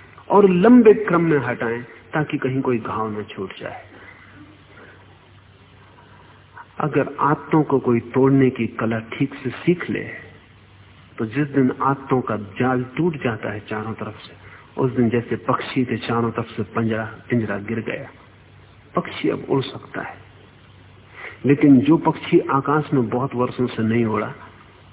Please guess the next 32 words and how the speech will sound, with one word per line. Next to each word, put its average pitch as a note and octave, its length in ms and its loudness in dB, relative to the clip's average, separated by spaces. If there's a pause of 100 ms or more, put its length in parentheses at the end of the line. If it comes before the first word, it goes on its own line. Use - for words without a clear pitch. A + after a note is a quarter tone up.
(340)
उसके C3+ 220 -4
पंख C#3 380 -4
भी C#3 160 -2
जड़ C3 240 -8
हो - 180 -12
जाते, - 340 -18 (960)
उसका - 280 -2
भी A#2+ 160 0
अभ्यास B2 540 -2
करना G#2+ 220 -4
पड़ता - 300 -12
है। - 60 -20 (480)
आपका B2+ 320 0
तोता C#3 420 4
ऐसे C3 320 0
छूट D#3 280 -2
जाए A#2 280 -4
तो B2 160 -4
उसको B2 240 -8
पशु - 300 -8
पक्षी - 300 -8
खा - 260 -6
जाएंगे, - 480 -8 (960)
उड़ D3+ 200 6
भी E3 120 6
नहीं B2+ 180 2
पाएगा। - 460 -10 (1500)
उससे E3 260 6
तो D3+ 140 0
कारागृह D3+ 640 0
बेहतर B2 360 -2
था, - 180 -16